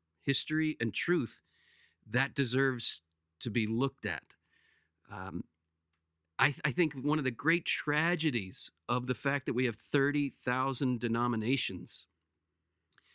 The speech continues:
one of the great tragedies is that in a certain sense, we've turned Christ into a polygamist. I, I once heard it said by a, a widely known and widely respected Catholic theologian,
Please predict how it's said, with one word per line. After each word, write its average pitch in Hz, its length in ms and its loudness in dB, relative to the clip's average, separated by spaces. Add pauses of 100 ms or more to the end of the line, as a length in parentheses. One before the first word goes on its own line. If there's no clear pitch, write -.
(440)
one 131 100 4
of 123 60 2
the 131 40 2
great 127 220 2
tragedies 127 600 0
is 113 160 -2
that 123 180 2
in 127 100 2
a 117 60 0
certain 160 320 0
sense, 131 380 0
we've 127 200 0
turned 143 360 0
Christ - 560 -2
into 123 260 2
a 107 40 -4
polygamist. 117 920 -2 (880)
I, 120 200 0
I 127 80 0
once 143 220 0
heard 151 140 2
it 123 60 -4
said 139 380 -2
by 117 180 0
a, 117 140 -2 (100)
a 113 200 -4 (600)
widely 131 440 0
known 127 500 0 (240)
and 113 240 0
widely 127 320 0
respected 117 640 -2 (320)
Catholic 120 360 -2
theologian, 120 760 0